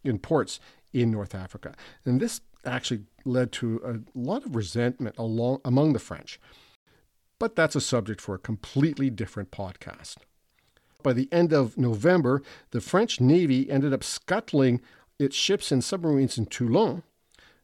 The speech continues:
so they would stay out of German hands. At the end of November, the Free French liberated the island of Réunion in the Indian Ocean. Yes, that's the island where the dodos were.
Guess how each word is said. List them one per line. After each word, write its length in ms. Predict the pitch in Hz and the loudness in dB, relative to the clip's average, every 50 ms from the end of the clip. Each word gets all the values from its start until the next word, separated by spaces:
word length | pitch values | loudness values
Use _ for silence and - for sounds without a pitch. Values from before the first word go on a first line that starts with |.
| _ _ | _ _
so 200 | - - - 139 | -14 -6 -4 -2
they 160 | 107 123 123 | 0 0 0
would 320 | 123 117 113 110 104 - - | 0 0 -2 -2 -4 -6 -8
stay 280 | - - 143 117 117 - | -2 0 0 0 0 0
out 200 | 120 127 123 110 | -2 -2 -2 -2
of 140 | 110 98 98 | -4 -6 -8
German 360 | 92 107 127 156 160 135 95 | -6 -4 -2 -2 -2 -2 -4
hands. 420 | 76 76 - - - - - - _ _ _ _ _ _ _ _ _ _ _ _ _ _ _ _ _ _ _ _ _ _ _ _ _ _ - - - - - - - | -6 -10 -14 -16 -20 -20 -20 -20 _ _ _ _ _ _ _ _ _ _ _ _ _ _ _ _ _ _ _ _ _ _ _ _ _ _ -20 -20 -20 -20 -16 -8 -4
At 160 | 131 127 - | -4 -2 0
the 160 | - 127 143 | 2 2 4
end 160 | 190 226 247 220 | 4 4 4 2
of 140 | 190 151 | 0 2
November, 440 | 147 131 131 113 120 123 127 123 143 | 2 2 4 4 4 4 4 4 0
the 120 | 139 117 107 | 0 -2 -4
Free 260 | - - - 214 208 | -6 -6 -6 -6 -6
French 400 | - - - 147 147 143 - 127 | -4 -2 -2 -2 -2 -2 -4 -2
liberated 520 | 117 120 143 135 131 131 131 127 127 113 | -2 0 0 0 0 0 0 -2 -2 -4
the 160 | 107 101 107 - | -4 -6 -6 -4
island 300 | 120 127 131 139 131 113 | -4 -4 -2 -2 -2 -4
of 160 | 117 95 - | -6 -8 -8
Réunion 600 | 98 95 131 143 143 135 127 120 117 117 123 - - | -4 -2 0 2 4 4 4 2 2 2 0 -2 -4
in 160 | - 101 98 | -6 -8 -8
the 280 | 98 101 98 101 110 - _ - - - | -6 -6 -8 -8 -10 -12 _ -14 -4 0
Indian 320 | 135 127 117 120 110 104 | 0 2 2 2 0 -2
Ocean. 360 | 101 104 98 - - 80 82 - _ _ _ _ _ _ _ | -2 -4 -6 -8 -10 -14 -14 -16 _ _ _ _ _ _ _
Yes, 300 | - 110 107 90 - - - | -8 -8 -8 -8 -10 -14 -10
that's 300 | 120 117 131 139 139 - | -4 -2 -2 -2 -2 -2
the 140 | 143 127 110 | -4 -4 -4
island 260 | 113 113 120 120 110 | -4 -4 -4 -4 -4
where 140 | 95 104 107 | -4 -6 -6
the 180 | 101 113 107 | -4 -6 -6
dodos 560 | 101 92 127 147 185 175 147 104 90 - - - | -6 -2 -2 -2 -2 0 -2 -4 -6 -8 -12 -14
were. 180 | 71 - - | -16 -16 -16